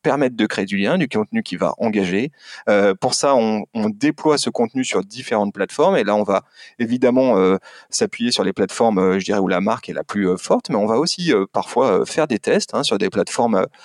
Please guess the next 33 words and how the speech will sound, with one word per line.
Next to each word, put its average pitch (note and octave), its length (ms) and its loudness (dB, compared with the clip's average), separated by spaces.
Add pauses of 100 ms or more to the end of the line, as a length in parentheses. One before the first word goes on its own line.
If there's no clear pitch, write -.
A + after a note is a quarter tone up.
(240)
euh, G2 240 4
un F#2+ 80 0
peu F#2+ 140 -2
annexes. F#2 340 -2
Tiens, C#3 300 -2
euh, G2 160 0
est-ce G2+ 140 -2
qu'on G#2+ 120 -2
n'essayerait G2+ 440 -2
pas, A2 340 0
euh, F#2 40 -2 (280)
la G#2 120 0
marque A2 240 -2
est F#2+ 60 0
pas A#2 100 -2
encore A2 240 0
présente A2 360 -2
à F#2+ 60 -2
tel F#2+ 180 -2
endroit, F#2+ 320 0
est-ce D#3 100 -4
qu'on - 100 -4
n'essayerait F2+ 340 -6
pas F#2+ 160 -2 (340)
de, E2+ 200 2
de, F2 160 -2
de G#2 100 -4
voir G#2 200 0
ce - 60 -6
que A#2 80 -6
ça G#2+ 140 -4
pourrait G#2 260 -4
donner ? F#2+ 340 -4